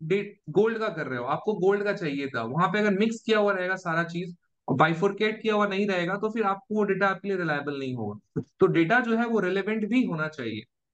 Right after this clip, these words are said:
rather than solely on whether it is a primary or secondary source, ठीक है ना? ऐसा नहीं है कि सोल-, अ, primary और secondary source के ऊपर ही आपको भरोसा करना है। डेटा अगर आपके पास credible है, accuracy वाला है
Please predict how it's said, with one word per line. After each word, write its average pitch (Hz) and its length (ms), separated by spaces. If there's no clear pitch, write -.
rather 185 300
than 247 180
solely 214 520
on 240 80
whether 208 300
it 226 120
is 226 100
a 220 100
primary 202 420
or 214 120
secondary 160 460
source, 117 260
ठीक 220 100
है 240 60
ना? 208 60
ऐसा 208 240
नहीं 226 140
है 226 60
कि 226 60
सोल-, 180 340
अ, 170 120
primary 175 440
और 196 100
secondary 190 340
source 185 300
के 202 60
ऊपर 190 300
ही 226 140
आपको 165 320
भरोसा 151 340
करना 160 320
है। 202 140
डेटा 190 560
अगर 233 200
आपके 226 240
पास 226 400
credible 208 500
है, 226 300
accuracy 208 560
वाला 214 280
है 220 280